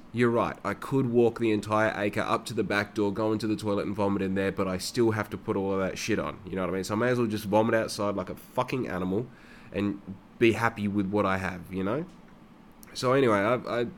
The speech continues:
fucking spew it all up, all the beautiful potato salad, rah, rah. I'm sorry if this is a bit graphic for you, but fucking grow up, you know? So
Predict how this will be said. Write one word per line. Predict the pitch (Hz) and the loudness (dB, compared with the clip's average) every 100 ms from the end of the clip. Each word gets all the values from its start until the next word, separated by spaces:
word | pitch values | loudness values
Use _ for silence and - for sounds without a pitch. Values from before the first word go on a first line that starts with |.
| - | -10
fucking | 104 104 | -10 -8
spew | 101 - - 113 | -8 -8 2 4
it | 110 | 6
all | 104 98 | 4 4
up, | 95 104 | 0 0
all | |
the | 104 | -2
beautiful | 92 107 101 104 | 0 2 2 0
potato | 92 95 95 92 | -6 -4 -2 -2
salad, | - 92 92 | -2 -2 0
rah, | 95 | 2
rah. | 92 90 | 2 0
I'm | 101 | -2
sorry | 107 117 104 | -2 0 0
if | 98 | 0
this | 107 92 | -4 -8
is | |
a | 95 | -4
bit | 85 | -4
graphic | 87 90 85 82 | -2 -2 -2 -8
for | - 90 | -10 -6
you, | 85 | -6
but | 85 - | -6 -8
fucking | - 95 87 | -8 -6 -6
grow | 90 82 82 | -4 -4 -6
up, | - | -8
you | 78 | -8
know? | 92 127 - - - - - - | -6 -8 -10 -20 -18 -18 -18 -6
So | - 139 139 | 6 8 8